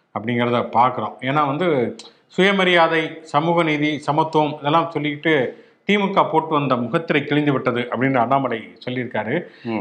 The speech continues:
Speaker 1: ஏற்கனவே திமுகவுடைய எம் பி ஆ ராசா அவருடைய கால்கள்ல வந்து எல்லாருமே நிறைய பேர் விழுந்தாங்க.
Speaker 2: ம்.
Speaker 1: அதை அவருக்கு அப்படியே பொருட்படுத்தாம போய்கிட்டே இருந்தாருங்கிறப்ப இந்த கேள்வியெல்லாம் எழுந்தது. இப்ப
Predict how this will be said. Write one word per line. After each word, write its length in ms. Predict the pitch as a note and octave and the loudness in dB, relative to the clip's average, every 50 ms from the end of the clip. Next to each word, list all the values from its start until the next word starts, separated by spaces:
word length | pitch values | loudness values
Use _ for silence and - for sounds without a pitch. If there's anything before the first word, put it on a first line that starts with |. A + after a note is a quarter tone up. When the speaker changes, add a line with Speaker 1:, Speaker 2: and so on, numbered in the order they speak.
| F2+ | -2
Speaker 1:
ஏற்கனவே 580 | - F3 A3 B3 B3 A#3 A3+ A3+ A3 A3 G#3+ G3+ | 0 0 0 2 0 0 0 2 2 2 2 0
திமுகவுடைய 920 | F3 - G#3+ A3 G#3+ G#3 - G3+ F3 E3 D#3+ D3 C3+ C3 B2+ B2+ A#2+ A#2+ | 0 0 -2 -2 -2 0 2 2 2 2 2 0 -2 0 0 0 0 0
எம் 200 | B2 D3 E3 D#3 | -2 -2 -2 -2
பி 160 | - F3 D#3 C3 A2+ A2 G#2+ G2+ - - - _ _ _ _ _ | 0 0 2 2 0 -2 -4 -6 -12 -20 -20 _ _ _ _ _
ஆ 180 | - C#3 E3 F#3+ | 4 4 6 6
ராசா 460 | F3+ D#3+ D3 C#3+ - - C#3 A2+ - - - - | 6 6 4 4 2 0 -2 -2 -2 -6 -8 -2
அவருடைய 340 | B2 B2+ C#3+ C#3 C#3 C3+ C3+ C3+ | 0 2 2 2 2 0 0 2
கால்கள்ல 480 | - C#3 D3+ E3 D#3+ D#3+ D3 C3+ B2+ | 4 4 4 4 2 -2 -2 -2 -4
வந்து 240 | A#2+ A#2+ B2 B2+ C#3 C3 A#2 A2 | -4 -4 -4 -4 -4 -4 -4 -4
எல்லாருமே 300 | G#2+ A2+ B2+ B2+ B2+ B2 | -2 -2 -2 -2 -2 -2
நிறைய 240 | A#2 A2+ B2 B2 A#2+ | -2 -2 -2 -2 -2
பேர் 160 | A#2+ A#2+ A#2 | -2 -4 -6
விழுந்தாங்க. 480 | A2+ A2+ C3 C3+ C3 B2 A2 G#2 G#2 G#2+ G#2+ G2+ - - _ | -6 -6 -6 -6 -6 -6 -6 -6 -6 -4 -4 -6 -6 -10 _
Speaker 2:
ம். 200 | - A2 G2+ F2 - _ | -14 -12 -12 -12 -6 _
Speaker 1:
அதை 200 | - B2+ C3+ C3+ | 0 2 2 2
அவருக்கு 360 | C3 B2+ B2+ - E3 - C#3+ | 2 0 -2 -4 -4 -4 -4
அப்படியே 240 | A#2 A2+ D3 D#3 D3+ - - | 0 2 2 2 2 0 -4
பொருட்படுத்தாம 540 | - - D3 D3 C#3+ E3 D#3 D#3 D#3+ D3 | -6 -6 -4 -2 -2 0 2 2 2 2
போய்கிட்டே 320 | D3 D3+ D3+ D3 D3 D3+ D3+ | 0 -2 -2 0 0 2 2
இருந்தாருங்கிறப்ப 600 | C#3+ C3 B2+ C3 B2+ B2 A#2 A2+ B2 A#2+ - - | 2 2 2 2 2 2 0 -2 -2 -2 0 0
இந்த 200 | D#3 C#3+ B2+ A#2 - | 0 0 -2 -2 -2
கேள்வியெல்லாம் 460 | - C3+ C3+ C3+ C3 B2 C3 C3+ B2 | -2 -2 0 0 0 0 0 -2 -2
எழுந்தது. 560 | A2+ A#2 B2+ B2+ A#2 A#2 G#2+ C3+ F#3+ F#3 - - - _ _ _ _ _ | -4 -6 -8 -8 -8 -6 -4 -4 -4 -4 -8 -16 -20 _ _ _ _ _
இப்ப 260 | - G3 F#3+ G3 B3+ | -4 -4 0 2 4